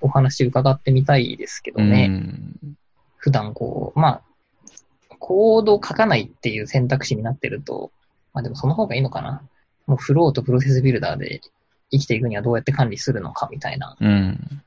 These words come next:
Speaker 1: ところとか。
Speaker 2: そうですね。それをちゃんと複数人でメンテナンスできるようになっている姿っていうのはちょっと興味ありますよね。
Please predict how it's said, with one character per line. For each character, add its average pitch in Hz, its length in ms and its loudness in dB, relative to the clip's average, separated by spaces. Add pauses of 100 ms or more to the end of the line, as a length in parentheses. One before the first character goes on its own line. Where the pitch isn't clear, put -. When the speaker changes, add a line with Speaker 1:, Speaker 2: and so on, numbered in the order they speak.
(240)
Speaker 1:
と - 120 -20
こ 123 120 -2
ろ 120 120 -6
と - 120 -20
か。 - 240 -14 (720)
Speaker 2:
そ - 160 -12
う - 40 -12
で - 100 -16
す - 160 -10
ね。 117 180 2
そ - 140 -4
れ 120 100 0
を 117 420 0
ち - 100 -14
ゃ 117 40 -8
ん 113 60 -12
と 120 120 -8
複 - 220 -14
数 139 220 -2
人 98 240 -2
で 98 100 0
メ 104 140 4
ン 113 40 4
テ 120 100 -6
ナ 113 100 2
ン 110 60 2
ス 117 80 -6
で 113 100 4
き 120 100 -4
る 117 80 -2
よ 95 60 -2
う - 20 -4
に 95 60 -2
な 104 80 0
っ - 20 -4
て - 160 -4
い - 20 2
る 101 80 -6
姿 110 360 -2
っ - 20 4 (160)
て 98 60 -6
い 90 40 -4
う 87 60 -6
の 87 120 -6
は 73 200 -12
ち - 80 -20
ょ - 20 -18
っ - 20 -16
と 110 80 -6
興 139 200 2
味 92 160 -2
あ - 40 -8
り 90 100 -8
ま 95 100 -12
す - 120 -18
よ - 80 -18
ね。 104 260 -8